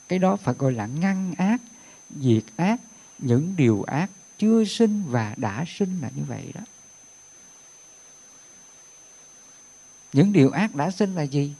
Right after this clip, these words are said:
Nghĩa là mình đã gặp cái người này xấu rồi. Hàng ngày mình phải đối diện với họ.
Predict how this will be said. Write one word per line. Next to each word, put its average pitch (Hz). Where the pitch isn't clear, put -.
Nghĩa 160
là 131
mình 131
đã 147
gặp 143
cái 196
người 156
này 117
xấu 185
rồi. 123
Hàng 139
ngày 139
mình 135
phải 156
đối 190
diện 123
với 175
họ. 101